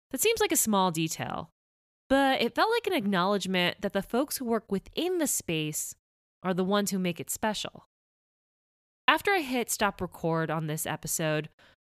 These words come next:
I told Sonam that I thought we'd be friends if we met in real life. And it's because this interview really took on a life of its own and organically unfolded into this beautiful conversation.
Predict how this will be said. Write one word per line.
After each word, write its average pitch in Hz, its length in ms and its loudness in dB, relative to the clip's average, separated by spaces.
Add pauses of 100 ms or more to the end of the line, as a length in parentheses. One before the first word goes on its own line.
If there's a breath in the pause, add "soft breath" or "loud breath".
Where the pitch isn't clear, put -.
I 220 40 -2
told 359 180 0
Sonam 208 480 2
that 185 260 2
I 160 80 -8
thought 220 240 0
we'd 226 140 -2
be 196 100 0
friends 156 340 -2
if - 140 -14
we 147 80 -4
met 143 220 -2
in 147 100 -8
real 143 160 -4
life. 135 480 -4 (640)
And 220 120 8
it's - 140 -2
because 330 300 4
this 508 160 2
interview 330 420 0
really 220 340 0
took 220 300 -2
on 208 460 -2 (180)
a 175 60 -4
life 165 340 -2
of 233 140 -2
its 269 180 0
own 160 380 -2 (440)
and 233 120 4
organically 269 580 2
unfolded 220 540 0
into 185 240 -2
this 190 180 -4
beautiful 226 600 0
conversation. 190 1080 -2